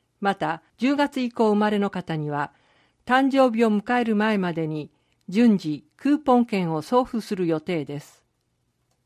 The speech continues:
接種は強制ではありません。クーポン券と同封の説明資料の内容を十分ご理解の上、ワクチン接種を希望される方は、医療機関で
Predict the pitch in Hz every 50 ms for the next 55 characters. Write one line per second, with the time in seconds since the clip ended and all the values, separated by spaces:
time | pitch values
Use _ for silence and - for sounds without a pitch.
0 | _ _ _ - - 247 233 - - 226 202 190 175 175 - - _ - 262 269
1 | 294 294 - 294 285 269 214 220 190 175 156 151 151 151 156 160 165 160 - 165
2 | 151 135 135 127 _ _ _ _ _ _ _ _ _ _ _ _ _ _ - -
3 | 302 302 302 - 262 247 240 226 - 196 180 170 - - 170 165 - - 170 180
4 | 202 247 285 285 269 - 233 208 180 156 151 147 147 143 - _ _ _ _ _
5 | _ _ _ - 226 214 214 294 294 302 302 302 302 - 240 220 226 220 214 202
6 | 185 175 185 208 220 214 202 196 185 170 165 160 160 156 - - _ _ _ _
7 | - 240 294 311 302 294 277 233 185 170 - 185 185 233 - - 202 185 170 170
8 | 165 160 151 147 143 143 139 - _ _ _ _ _ _ _ _ _ 202 196 202
9 | - - - 277 285 285 - - 240 226 - - - 202 185 175 - - 208 262
10 | 294 311 302 277 233 220 202 190 190 - 175 - - 156 147 147 143 135 - _
11 | _ _ _ _ _ _ _ _ _ - 208 196 269 302 320 311 - - - 214
12 | 196 175 160 160 165 165 -